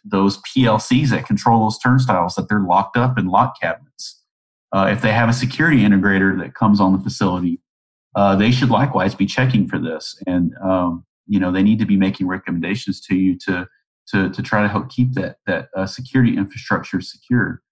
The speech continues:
So, you know, that, that, that, that kinda leads me into my next point. Um, uh, as the A F S O, when I was working with Brian, I was in charge of the security guards.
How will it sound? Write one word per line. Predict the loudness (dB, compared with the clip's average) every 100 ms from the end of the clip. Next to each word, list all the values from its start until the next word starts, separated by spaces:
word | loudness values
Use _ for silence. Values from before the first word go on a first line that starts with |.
| _ _ _
So, | -4 0 2 0 -2 _ _ _ _ _ _ 0
you |
know, | 2
that, | 4 2 2
that, | 0 2
that, | 0 2
that | -2
kinda | 0 4
leads | 6 6 4
me | 2
into | 2
my | 2
next | 2 0 -2
point. | -4 -2 -2 -8 -4
Um, | -2 0 -2 -4 -12 _ _ _ _ _ _ _ _ _ -20 -14 -4
uh, | 0 0
as | 2 2
the | 2
A | 2
F | 0
S | -2 0
O, | 2 4
when | 2
I |
was | 0
working | 0 0 0
with | -4 0
Brian, | 2 4 2
I |
was | 0 -4
in | -6
charge | -2 0 0
of | -6
the | -8
security | -12 -4 0 2 2
guards. | -2 -10 -12 -18 -20